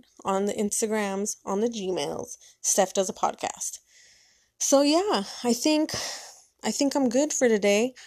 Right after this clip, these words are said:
I hope you guys are having a great Friday and you have a safe weekend, a fun weekend. Hope you're out living your best life,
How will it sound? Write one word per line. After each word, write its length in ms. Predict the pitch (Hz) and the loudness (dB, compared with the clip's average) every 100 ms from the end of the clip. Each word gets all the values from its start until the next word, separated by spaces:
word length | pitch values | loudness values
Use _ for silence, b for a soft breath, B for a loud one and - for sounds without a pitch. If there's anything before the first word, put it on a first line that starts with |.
| B 190 | B -2
I 20 | |
hope 200 | 202 202 | -2 0
you 60 | |
guys 260 | 208 202 190 | 4 4 4
are 60 | 196 | 2
having 280 | 185 180 | 0 0
a 60 | 185 | -4
great 320 | 180 190 190 | -2 0 0
Friday 600 | - 196 190 196 240 262 | 0 4 4 4 4 2
and 100 | 202 | 0
you 80 | 196 | 0
have 120 | 175 | -2
a 140 | 175 175 - | -4 -6 2
safe 560 | - - 196 214 - - - | 2 4 4 2 -2 -14 -6
weekend, 640 | 202 202 247 262 285 320 B B B B | -4 0 0 0 0 -6 B B B B
a 80 | - | -8
fun 500 | - - 208 208 220 | -6 2 4 6 4
weekend. 520 | 214 208 240 240 254 - _ | 2 0 2 2 2 -4 _
Hope 200 | - 196 | -6 -2
you're 140 | 190 180 | 2 2
out 120 | - | 2
living 300 | 185 185 196 | -2 -2 -2
your 80 | 180 | -2
best 380 | 180 180 - 202 | 0 0 0 2
life, 280 | 196 226 | 2 2